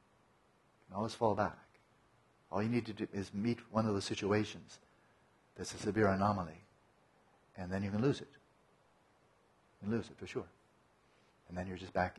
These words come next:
in spin cycle, in samsara. So again, what is needed to make that dangyom of the fourth immeasurable, that equanimity of the fourth immeasurable, what's needed to make that irreversible, a stable equilibrium?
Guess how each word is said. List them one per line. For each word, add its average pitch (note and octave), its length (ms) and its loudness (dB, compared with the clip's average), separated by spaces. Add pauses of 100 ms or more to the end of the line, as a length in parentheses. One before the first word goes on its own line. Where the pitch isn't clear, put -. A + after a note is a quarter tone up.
in F2 80 -12
spin G#2+ 300 2
cycle, - 300 -6 (840)
in F2 80 -18
samsara. F#2+ 480 -6 (1300)
So A#2+ 380 8
again, A2 280 2
what G2+ 140 6
is G2+ 240 0
needed G#2 360 0
to - 160 -8
make G2 260 -2
that G2 320 2 (340)
dangyom A2+ 440 6 (680)
of F#2+ 100 -10
the G2 80 -8
fourth G2+ 240 4
immeasurable, F#2+ 540 4 (680)
that E2+ 220 -10
equanimity G#2 540 2
of F2+ 80 -6
the F#2 80 -12
fourth F2 200 -6
immeasurable, F#2+ 440 -2
what's F#2+ 240 -2
needed G#2+ 320 2
to G2 80 -6
make F#2 240 -4
that F2 280 -2 (920)
irreversible, A2 540 6 (640)
a - 40 -16
stable A#2+ 500 6
equilibrium? G2+ 520 -2